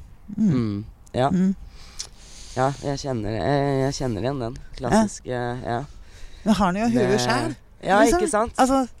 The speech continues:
Speaker 1: ja.
Speaker 2: Ja, absolutt.
Speaker 1: <laughs> Ja.
Speaker 2: Og litt der har jeg også vært fra, fra jeg var ung, da.
Speaker 1: Ja.
Speaker 2: Når jeg på en måte gikk litt inn i, altså, man kan ikke si at man vet hva for eksempel heroinavhengighet er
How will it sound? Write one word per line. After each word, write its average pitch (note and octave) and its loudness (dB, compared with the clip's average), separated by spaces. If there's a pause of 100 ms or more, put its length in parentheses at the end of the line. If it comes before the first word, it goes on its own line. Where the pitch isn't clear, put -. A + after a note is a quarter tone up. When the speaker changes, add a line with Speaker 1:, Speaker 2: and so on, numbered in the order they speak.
Speaker 1:
ja. - 2
Speaker 2:
Ja, E3 0 (280)
absolutt. A3 2
Speaker 1:
<laughs> - -
Ja. A3 4 (640)
Speaker 2:
Og A3 4
litt G3+ 2
der F#3 8
har G#3+ 6
jeg D#3+ 6
også C#3 0
vært B2+ 0
fra, B2+ 0 (560)
fra C#3 2
jeg A2+ 4
var B2 0
ung, B2 -2 (120)
da. C#4 4 (240)
Speaker 1:
Ja. B3+ 6 (100)
Speaker 2:
Når C#3 -2
jeg B2 2
på C#3+ 2
en C#3+ 2
måte C#3 0
gikk C3 -8
litt B2+ -6
inn A2 -4
i, C#3+ 2 (760)
altså, A2+ -4
man C3 2
kan G#2 0
ikke C3+ -4
si A#2 -4
at G2+ -2
man A#2+ 0
vet A2+ 0
hva G#2 0 (220)
for - -4
eksempel A#2 -4
heroinavhengighet G#2+ -2
er G#2 -2